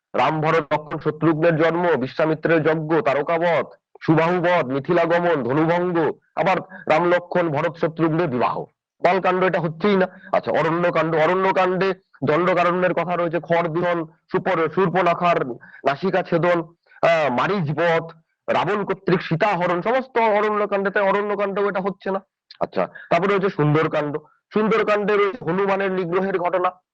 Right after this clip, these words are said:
হনুমানের সমুদ্র লঙ্ঘন, লঙ্কাপুরী গমন, ও অশোক বাটিকায় সীতার সাথে সাক্ষাৎ,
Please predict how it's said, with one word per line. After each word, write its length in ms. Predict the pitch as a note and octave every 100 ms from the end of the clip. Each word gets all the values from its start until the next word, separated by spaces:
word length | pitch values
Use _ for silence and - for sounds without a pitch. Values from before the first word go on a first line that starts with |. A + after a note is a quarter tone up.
| _ D3+
হনুমানের 360 | F#3+ F#3+ F#3+ E3+
সমুদ্র 480 | F3 F#3 D#3 F#3
লঙ্ঘন, 500 | F3+ F3+ E3+ F3+ F3+ F#3 _ _
লঙ্কাপুরী 540 | C#3 E3 F#3 F3 F3+ F3+
গমন, 440 | F3 F3+ F3+ F3+ F3+ _ _ -
ও 80 | D3+
অশোক 300 | D3 F3 G3
বাটিকায় 460 | E3+ E3+ F#3+ F3+
সীতার 340 | E3+ D#3+ F3+ F3
সাথে 200 | F3 F3+
সাক্ষাৎ, 540 | E3 D#3+ - F#3 F3